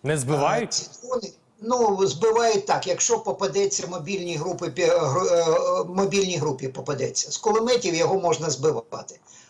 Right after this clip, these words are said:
Speaker 2: Але витрачати на нього ракету сенсу нема. Бо
Speaker 1: Так.
Speaker 2: цей дрон не несе бойової частини.
Speaker 1: А звідки
Speaker 2: І
Speaker 1: ми
Speaker 2: от
Speaker 1: знаємо, що він не несе бойової частини? А раптом він несе бойову частину?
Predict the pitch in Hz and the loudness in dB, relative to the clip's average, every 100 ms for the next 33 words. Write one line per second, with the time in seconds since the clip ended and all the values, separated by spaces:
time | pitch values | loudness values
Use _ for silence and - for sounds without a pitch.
0 | _ 175 202 220 226 220 220 208 202 196 | _ 0 2 2 2 0 2 0 0 0
1 | 202 196 196 202 202 240 214 143 196 190 | 0 0 0 0 0 0 0 -2 -2 -2
2 | 185 147 123 - - _ _ _ - - | -4 -6 -8 -12 -18 _ _ _ -20 -20
3 | - 165 160 196 190 208 220 196 - _ | -4 0 2 2 2 0 0 -2 -8 _
4 | _ _ _ _ 160 185 220 214 190 208 | _ _ _ _ -8 -4 -2 0 0 0
5 | 220 190 180 170 185 180 170 180 - - | 0 0 0 -2 -4 -6 -6 -6 -6 -6
6 | 135 120 123 165 175 269 277 254 202 208 | -10 -6 -2 0 0 0 2 2 2 0
7 | 160 147 - 147 143 139 131 117 131 127 | 0 -2 -2 -2 -2 -2 -2 -4 -2 -2
8 | 120 127 123 135 139 131 170 220 262 240 | 0 -2 -2 -4 -2 0 0 -2 -4 -2
9 | 233 214 160 139 131 120 120 110 - 107 | 0 0 -2 0 0 0 -2 -6 -8 -10
10 | 92 | -10